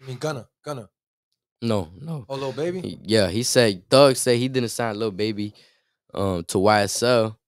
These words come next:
Speaker 2: because the feds were on him at the time when he was coming up, and Baby had just gotten out of prison and shit. So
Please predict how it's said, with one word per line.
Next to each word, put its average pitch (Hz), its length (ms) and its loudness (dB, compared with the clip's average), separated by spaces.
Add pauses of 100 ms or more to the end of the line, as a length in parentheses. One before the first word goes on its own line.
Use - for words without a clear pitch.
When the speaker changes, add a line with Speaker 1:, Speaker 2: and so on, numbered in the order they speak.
(300)
Speaker 2:
because 95 680 -4
the 92 120 -12
feds 117 420 0
were 101 100 -2
on 92 200 -4
him 80 180 -10
at 82 120 -12
the 78 80 -14
time 85 420 -10
when 120 120 -10
he 92 80 -6
was 90 140 -8
coming 87 320 -8
up, 78 100 -10
and 78 160 -16
Baby 101 300 -6
had 87 180 -10
just 98 180 -8
gotten 90 240 -4
out 87 120 -4
of - 100 -14
prison 90 440 0
and 82 100 -18
shit. - 280 -16 (600)
So 82 440 -6